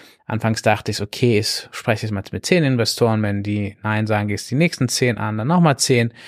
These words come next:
Ja, das Problem ist, die haben alle WhatsApp-Gruppen, ja, und wenn dann im sechsten Monat dann irgendjemand sagt, hey, habt ihr schon mal mit dem,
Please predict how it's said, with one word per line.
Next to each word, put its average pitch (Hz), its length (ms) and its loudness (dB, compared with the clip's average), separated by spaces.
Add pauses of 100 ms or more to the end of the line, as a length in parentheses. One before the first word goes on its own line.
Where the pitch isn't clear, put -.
(220)
Ja, - 180 -2
das 117 120 -4
Problem 117 280 0
ist, 120 200 0
die 117 60 0
haben 110 100 -2
alle 113 180 2
WhatsApp-Gruppen, 139 800 0
ja, 120 300 2
und 113 260 -2
wenn 113 160 0
dann 113 320 0 (180)
im - 60 -18
sechsten - 420 -4
Monat 117 460 2 (320)
dann - 100 -6
irgendjemand 113 320 2
sagt, 113 200 2
hey, 113 120 2
habt 113 180 -2
ihr - 40 -6
schon - 160 -2
mal 117 80 4
mit 110 360 -4
dem, 113 100 -6